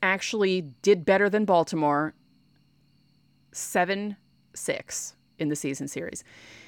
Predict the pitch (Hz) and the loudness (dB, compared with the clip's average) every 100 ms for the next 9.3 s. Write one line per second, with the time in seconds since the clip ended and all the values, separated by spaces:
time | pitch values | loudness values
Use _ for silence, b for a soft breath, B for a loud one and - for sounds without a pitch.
0 | B B 202 202 196 254 277 254 247 226 | B B 2 4 4 4 4 4 4 2
1 | 196 175 190 180 185 185 175 - - - | 0 2 6 6 6 0 -2 -4 -6 -6
2 | 196 - 214 - 190 180 - 170 202 170 | -6 -6 -6 -4 -2 -2 -4 -8 0 2
3 | 160 175 160 147 175 165 165 151 - - | 2 0 0 0 -2 -2 -2 -4 -4 -8
4 | - 269 294 165 - - 208 214 139 - | -4 0 2 0 -2 -4 -2 0 -2 -4
5 | 160 160 - 147 147 170 - 139 98 - | -2 -2 0 0 2 0 0 -6 -8 -10
6 | - - _ _ _ _ _ _ _ _ | -14 -16 _ _ _ _ _ _ _ _
7 | - 185 156 - - B B B B 247 | 2 6 6 2 -6 B B B B -2
8 | - 262 240 233 214 175 - - 233 214 | 0 0 2 2 2 -2 -4 -2 -2 2
9 | 214 208 | 2 2